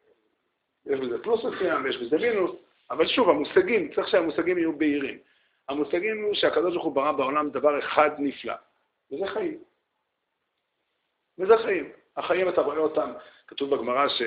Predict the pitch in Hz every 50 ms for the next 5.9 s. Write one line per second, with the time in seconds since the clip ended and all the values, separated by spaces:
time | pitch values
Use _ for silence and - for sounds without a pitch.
0 | 107 107 104 - - 107 107 110 110 110 117 - 110 110 - 58 57 57 55 -
1 | - - _ _ _ _ _ _ _ _ _ _ _ _ _ - - - - -
2 | - _ _ - - - - - - - - - - - - 110 113 143 185 160
3 | 165 - 143 123 117 - 123 - 170 151 - - - - - - - - _ _
4 | _ _ 127 131 202 208 190 175 160 180 175 - 151 147 151 147 127 117 110 107
5 | - 131 135 131 131 127 123 - 147 156 151 - - 147 139 123 123